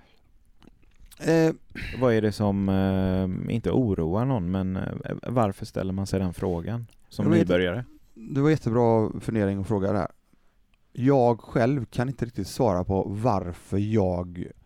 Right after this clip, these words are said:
Speaker 2: Handlar det om skatten? Handlar det om hur man hanterar, alltså
Speaker 1: Ja.
Speaker 2: juridiska?
Speaker 1: Jo, men så,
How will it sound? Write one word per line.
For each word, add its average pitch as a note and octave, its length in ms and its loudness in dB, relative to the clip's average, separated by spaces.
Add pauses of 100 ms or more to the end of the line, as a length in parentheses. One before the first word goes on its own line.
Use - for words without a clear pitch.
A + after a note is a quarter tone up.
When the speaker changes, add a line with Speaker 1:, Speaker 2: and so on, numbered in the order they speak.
(180)
Speaker 2:
Handlar G#2+ 260 2
det G2+ 60 6
om F#2+ 100 2
skatten? E3 840 -2
Handlar G#2 320 2
det F#2 60 2
om F#2 160 2
hur G2+ 80 0
man F#2 180 -2
hanterar, F#2 580 -6
alltså - 280 -4
Speaker 1:
Ja. D3+ 300 6
Speaker 2:
juridiska? A#2 1000 0
Speaker 1:
Jo, F3 120 6
men F3+ 120 6
så, F#3 220 4